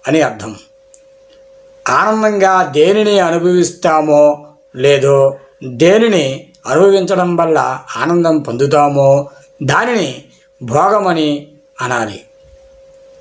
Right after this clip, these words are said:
అలాంటి భోగమును అనుభవించవలసిన రోజును భోగి అంటారు. నిజమైన ఆనందాన్ని అనుభవించడమే నిజమైన భోగం. ఒక్కొక్కరికి ఆనందం, సామాన్యుల ఆనందాలు వేరు.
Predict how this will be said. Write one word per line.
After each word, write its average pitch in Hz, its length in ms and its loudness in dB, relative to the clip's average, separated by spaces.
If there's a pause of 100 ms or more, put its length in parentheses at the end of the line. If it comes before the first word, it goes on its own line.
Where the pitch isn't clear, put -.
(100)
అలాంటి 214 500 0
భోగమును 190 480 0 (480)
అనుభవించవలసిన 180 920 0
రోజును 170 360 2 (760)
భోగి 175 460 4 (140)
అంటారు. 117 340 -12 (460)
నిజమైన 214 420 0 (140)
ఆనందాన్ని 196 540 0
అనుభవించడమే 175 680 -2 (680)
నిజమైన 180 500 2 (120)
భోగం. 113 240 -4 (560)
ఒక్కొక్కరికి 185 580 0 (220)
ఆనందం, 175 360 -2 (140)
సామాన్యుల 175 560 -2 (160)
ఆనందాలు 160 580 -2 (840)
వేరు. 123 240 0